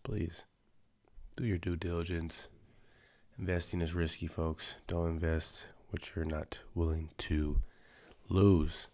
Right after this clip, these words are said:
Um, but that's going to wrap it up. Like I said, as far as this particular project goes, definitely have some other projects lined up,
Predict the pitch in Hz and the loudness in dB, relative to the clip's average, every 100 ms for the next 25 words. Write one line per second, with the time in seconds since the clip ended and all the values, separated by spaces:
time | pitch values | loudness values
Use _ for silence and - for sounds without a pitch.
0 | - - - _ - - - - _ - | -20 -20 -20 _ -20 -20 -20 -20 _ -20
1 | - - - - - _ 110 92 90 87 | -20 -20 -20 -16 -16 _ 8 10 12 12
2 | 82 82 - 90 95 120 139 131 120 110 | 10 8 12 12 12 12 12 8 6 10
3 | 110 - 107 - - 92 90 90 82 - | 10 10 8 8 -2 0 0 4 4 6
4 | 92 87 92 82 - 87 80 - 87 85 | 4 4 0 -4 -2 0 2 2 2 0
5 | 80 90 87 85 82 - - - - - | -2 0 2 2 0 -6 -12 -20 -20 -20
6 | - _ - 101 101 107 92 95 90 - | -20 _ 6 6 8 6 6 6 6 2
7 | - - 90 92 87 - 92 90 92 82 | -6 -2 0 0 2 4 6 6 2 0
8 | - 87 85 90 90 85 87 87 - | 0 6 6 6 2 2 4 8 12